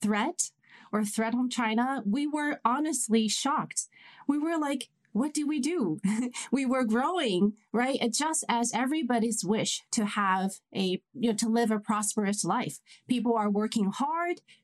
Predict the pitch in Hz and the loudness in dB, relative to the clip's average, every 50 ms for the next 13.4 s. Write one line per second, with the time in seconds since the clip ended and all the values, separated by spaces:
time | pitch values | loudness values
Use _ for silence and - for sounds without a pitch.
0 | _ - - 254 262 240 247 247 226 214 214 208 233 233 233 220 220 214 208 - | _ -4 -2 2 2 2 2 2 2 0 2 0 0 0 0 0 0 0 0 0
1 | - 220 208 208 202 202 220 175 160 190 254 381 392 247 180 185 196 - 330 - | 0 0 2 2 2 0 0 0 0 0 0 0 2 0 0 0 0 0 -2 0
2 | - - 302 294 311 349 392 440 453 320 202 143 175 - - 247 254 254 311 311 | 0 -2 0 0 0 0 0 0 0 0 0 -2 -2 0 0 0 0 0 -2 -4
3 | - - 302 302 - - 320 294 302 311 285 320 262 247 320 320 311 285 311 247 | -2 -2 -2 -2 -2 -2 -2 -2 -2 0 0 -2 -2 -2 -2 -2 -2 -2 -2 -2
4 | 247 311 381 403 320 - - 226 240 233 262 247 - - 233 240 247 240 214 226 | -2 -2 -2 -2 -2 -2 0 0 0 0 -2 -2 0 0 2 2 2 2 0 0
5 | 220 - - - 302 453 - 180 175 175 208 - - - - - - 214 196 254 | 0 0 0 -2 -2 -2 0 0 0 0 -2 -4 -8 -18 -18 -8 -4 -2 -2 0
6 | 294 285 - - - 330 392 480 453 339 247 - - 214 208 208 196 165 - - | 0 -2 -4 -4 -2 -2 0 0 0 -2 -2 -2 0 0 2 2 0 0 0 -2
7 | 214 185 185 - - 196 196 190 185 180 185 240 311 320 208 131 113 170 - - | -2 -2 -2 -2 -2 0 0 0 2 2 0 0 0 0 0 0 0 -2 -4 -6
8 | _ - - - - - - - 240 247 240 247 247 247 240 233 - - 285 262 | _ -12 -20 -20 -20 -8 -4 -2 0 0 0 0 0 0 -2 -2 -2 -2 -2 0
9 | 247 277 285 285 285 285 269 247 - 285 269 262 254 254 247 247 240 - 131 143 | 0 0 -2 0 0 -2 -2 -2 0 0 0 2 2 0 0 -2 -2 -4 -6 -8
10 | 117 73 73 - - - - - 254 262 247 247 262 285 - - 320 359 427 - | -8 -8 -10 -10 -12 -6 -2 -2 0 0 -2 -2 -2 -4 -2 0 -2 -2 -2 -2
11 | - - - - - 220 247 240 220 - - 220 208 208 208 240 302 - - 277 | -2 -2 0 0 0 0 0 0 0 0 0 2 2 2 2 0 -2 -2 -2 -2
12 | 240 247 - - 165 165 - - - 156 185 196 - - - 185 226 226 214 - | -2 -2 -2 -2 -2 -2 -2 -2 -2 0 0 0 -2 -2 0 2 2 2 0 0
13 | - - 254 262 277 294 302 196 | 0 0 0 0 0 0 0 0